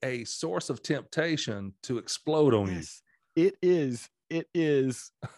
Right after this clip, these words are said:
Speaker 2: emotional manipulation.
Speaker 1: It is.
Speaker 2: If, and, and
Speaker 1: For,
Speaker 2: there,
Speaker 1: for
Speaker 2: there are
Speaker 1: entertainment. I
Speaker 2: things
Speaker 1: mean, people do this for
Speaker 2: Yes.
Speaker 1: entertainment.
Speaker 2: Yes, there are things, like, we'll joke around with each other. I mean, I,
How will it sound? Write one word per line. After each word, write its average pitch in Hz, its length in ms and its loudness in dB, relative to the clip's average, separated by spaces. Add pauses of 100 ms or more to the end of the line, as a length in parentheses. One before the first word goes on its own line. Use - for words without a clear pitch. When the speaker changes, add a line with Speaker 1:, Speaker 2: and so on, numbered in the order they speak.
(220)
Speaker 2:
emotional 151 920 2 (120)
manipulation. 127 800 -2
Speaker 1:
It 240 140 -4
is. 381 400 2
Speaker 2:
If, 165 160 0 (360)
and, 175 240 0 (220)
and 226 160 2
Speaker 1:
For, 262 140 6
Speaker 2:
there, 226 180 6
Speaker 1:
for 226 140 8
Speaker 2:
there 262 120 6
are 302 40 6
Speaker 1:
entertainment. 285 540 4
I 180 40 2
Speaker 2:
things 220 60 4
Speaker 1:
mean, 202 80 -2
people 285 220 -2
do 269 60 2
this 151 180 2
for 214 80 -8
Speaker 2:
Yes. 214 60 -8
Speaker 1:
entertainment. 240 560 -6 (400)
Speaker 2:
Yes, 160 280 -2
there 202 260 2
are 185 100 4
things, 156 520 -2
like, 135 280 0
we'll 185 200 2
joke 135 320 -2
around 117 240 -4
with 113 120 -4
each 113 200 -6
other. 110 200 0
I 113 60 -2
mean, 113 160 -4
I, 110 140 -2